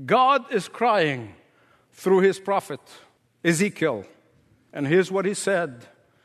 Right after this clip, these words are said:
He said, "I sought for a man among them that should stand in the gap and repair the breach, but I found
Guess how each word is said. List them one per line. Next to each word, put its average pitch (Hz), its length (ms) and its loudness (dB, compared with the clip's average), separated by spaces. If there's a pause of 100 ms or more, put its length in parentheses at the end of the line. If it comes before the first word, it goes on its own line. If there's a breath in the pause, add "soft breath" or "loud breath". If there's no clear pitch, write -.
(260 soft breath)
He 175 100 0
said, 214 200 4
"I 226 160 4
sought 285 480 2
for - 180 2
a 277 80 8
man 269 320 2
among 254 300 0
them 131 420 -4 (600 soft breath)
that 180 180 4
should 180 180 0
stand 190 540 2
in 220 120 2
the 214 80 0
gap 196 460 -6 (500 loud breath)
and 240 180 6
repair 302 400 4
the 254 160 0
breach, - 880 -8 (280 soft breath)
but 175 280 0
I 175 420 2 (460)
found 190 840 -4